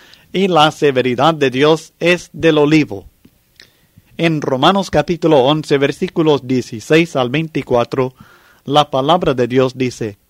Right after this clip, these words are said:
Si las primicias son santas, también lo es la masa restante. Y si la raíz es santa, también lo son las ramas. Pues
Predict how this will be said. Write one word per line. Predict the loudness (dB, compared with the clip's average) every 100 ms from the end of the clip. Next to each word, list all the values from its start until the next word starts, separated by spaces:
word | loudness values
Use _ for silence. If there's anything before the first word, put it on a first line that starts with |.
| _ _ _ _ _
Si | -12 -2 2
las | 2 0
primicias | -4 -4 0 0 -2 -2 -2 -2
son | -8 -8 -6 -6
santas, | -2 -2 0 0 0 -6 _ _ _ _ -4
también | -2 0 0 2 0
lo | 2
es | 4 2 0
la | -2 0
masa | 0 0 0
restante. | 0 -2 -2 0 0 -2 -10 -12 _ _ _ _ _ -4
Y | 0
si | 2
la | 4 4
raíz | 4 4 4 2 2
es | 0
santa, | 2 0 -2 0 0 0 -10 -8
también | 0 0 2 0 0
lo | -2
son | 0 -2 2
las | 0 0
ramas. | 0 2 2 -4 -10 -20 _ _ _ _ _ _ _ _ _
Pues | 2 2 -2